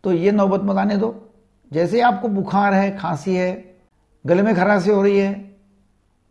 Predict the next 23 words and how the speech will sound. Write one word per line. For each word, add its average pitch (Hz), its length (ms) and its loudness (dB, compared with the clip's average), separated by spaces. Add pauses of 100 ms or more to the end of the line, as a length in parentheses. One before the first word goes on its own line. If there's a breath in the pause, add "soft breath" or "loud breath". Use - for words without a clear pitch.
(500)
टेस्ट 233 360 0
में 233 240 -2
थोड़ा 202 200 0
सा 202 160 0
प्रॉब्लम 185 440 -4
आ 180 100 -4
रहा 175 140 -4
है, 170 260 -12 (680)
बॉडी 170 260 -2
में 220 220 -2
दर्द 196 220 -2
हो 165 120 -2
रहा 165 140 -2
है, 156 420 -10 (1160)
जितनी 175 240 -4
ऊर्जा 190 360 2
चाहिए 208 140 0
उतनी 190 300 -2
ऊर्जा 170 280 -2
नहीं 175 220 -2
दिख 160 160 -4
रही 160 240 -2
है, 147 280 -8